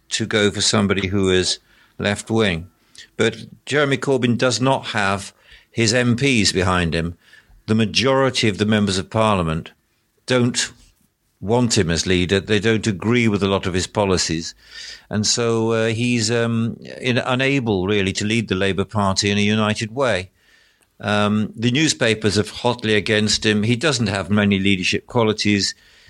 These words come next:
Uh, he's not clear about the Labour position on a number of things, and their popularity, since he became leader,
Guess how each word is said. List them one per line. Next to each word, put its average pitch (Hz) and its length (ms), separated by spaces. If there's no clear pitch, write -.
Uh, 95 140
he's 104 220
not 139 260
clear 113 540
about 101 600
the 107 180
Labour 110 300
position 107 540
on 101 300
a - 60
number 101 280
of 85 100
things, 92 500
and 107 260
their 107 160
popularity, 95 1000
since - 260
he 127 100
became 85 380
leader, 90 320